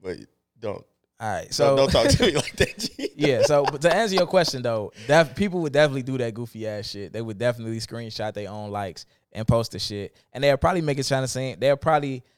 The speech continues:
Speaker 2: do it in a subtle way to kinda make it seem like they was posting something else, but you just see the likes. You get what I'm saying?
Speaker 1: So,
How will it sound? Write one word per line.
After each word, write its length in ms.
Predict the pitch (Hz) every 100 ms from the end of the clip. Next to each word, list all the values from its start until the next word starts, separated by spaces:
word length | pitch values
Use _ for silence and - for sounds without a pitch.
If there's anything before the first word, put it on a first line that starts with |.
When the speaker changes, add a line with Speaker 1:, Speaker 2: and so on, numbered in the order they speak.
| _ _ _ _ _ _ _ 127
Speaker 2:
do 240 | 143 185
it 160 | 190 170
in 120 | 135
a 60 | 123
subtle 360 | - 143 135
way 200 | 127 139
to 80 | 123
kinda 280 | - 131 120
make 180 | 120 120
it 60 | 113
seem 160 | 123
like 140 | 117 110
they 100 | 113
was 100 | -
posting 300 | 120 113 110
something 300 | 117 104 117
else, 260 | 131 127
but 160 | - -
you 80 | 113
just 240 | 104 -
see 120 | 123
the 100 | 101
likes. 480 | 87 58 - - - - _ _ _ _ _ _
You 100 | 123
get 120 | 139
what 120 | 131
I'm 100 | 135
saying? 420 | 135 139 139 139 147 _ _
Speaker 1:
So, 380 | - 120 98